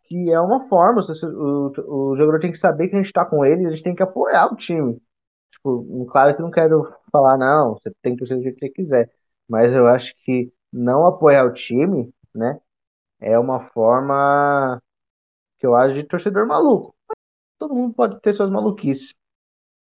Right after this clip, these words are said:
E sobre o Marinho, realmente, a cobrança em cima do Marinho tem sido gigantesca. A cobrança, até,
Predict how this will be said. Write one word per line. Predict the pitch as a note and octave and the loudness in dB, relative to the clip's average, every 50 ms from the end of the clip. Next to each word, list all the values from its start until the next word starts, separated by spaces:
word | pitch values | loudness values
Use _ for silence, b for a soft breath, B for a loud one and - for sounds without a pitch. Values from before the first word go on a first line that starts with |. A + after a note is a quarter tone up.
| _ _ _ _ _ | _ _ _ _ _
E | - F#3 | 0 2
sobre | F3+ G#3 G#3 A3+ A3+ | 4 6 6 6 8
o | A3 | 8
Marinho, | G#3+ G3 F3+ F#3+ G#3+ G#3+ | 6 4 4 2 2 2
realmente, | G#3 A3+ C#4+ D4+ G3 E3+ F#3 G3+ - D3+ D3 | 4 2 2 2 -2 -4 -6 -8 -6 -6 -6
a | C3 - _ _ _ _ B2+ C3+ - | -6 -6 _ _ _ _ -20 -20 -8
cobrança | - E3 D3+ D3 D3+ D#3 - E3 | -8 -6 -4 -4 -6 -6 -8 -14
em | D#3+ | -18
cima | - _ _ | -20 _ _
do | _ _ _ | _ _ _
Marinho | D3 C#3+ C#3+ C#3+ D3 D3+ - | -6 -4 -4 -4 -6 -10 -8
tem | - D3+ E3 G#3 | -10 -10 -10 -10
sido | - - F#3+ E3+ E3 D#3 C3+ - _ | -12 -12 -14 -12 -12 -14 -16 -16 _
gigantesca. | - - - G3+ G3+ - _ _ - - C3 D#3 - - _ - B2 - _ _ _ _ _ _ _ _ | -12 -4 -4 -4 -4 -4 _ _ -20 -20 -20 -20 -20 -20 _ -20 -20 -20 _ _ _ _ _ _ _ _
A | - - | -18 -10
cobrança, | - - C3+ B2+ B2 A#2+ A#2+ A#2+ B2+ C#3 D#3+ E3 D3 C3 A#2+ - B2+ A#2 A#2 | -2 0 0 0 0 0 0 2 2 2 4 2 2 0 -2 0 0 0 0
até, | A2+ - _ B2+ B2 C3+ D3 D#3 D#3+ D#3+ D#3+ | 0 -2 _ 2 6 6 8 8 6 4 2